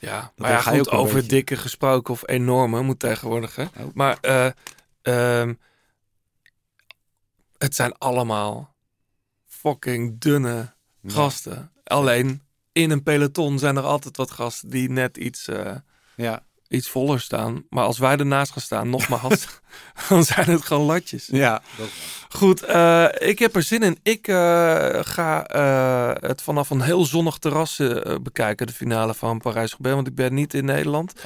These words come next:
Speaker 2: Oh.
Speaker 1: Ehm, maar, ehm,
Speaker 2: Ik zat vorig jaar in Liverpool.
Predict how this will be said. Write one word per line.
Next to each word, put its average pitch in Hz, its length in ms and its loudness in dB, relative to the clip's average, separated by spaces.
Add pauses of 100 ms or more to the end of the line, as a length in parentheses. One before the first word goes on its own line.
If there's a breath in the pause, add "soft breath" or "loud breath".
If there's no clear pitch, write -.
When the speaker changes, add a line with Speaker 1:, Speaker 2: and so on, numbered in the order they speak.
Speaker 2:
Oh. 165 100 -2 (240 loud breath)
Speaker 1:
Ehm, 127 680 2
maar, 135 500 4
ehm, 123 920 0 (640)
Speaker 2:
Ik 135 120 -10
zat 127 100 -8
vorig 101 180 -6
jaar 92 80 -6
in 107 60 -2
Liverpool. 180 440 -4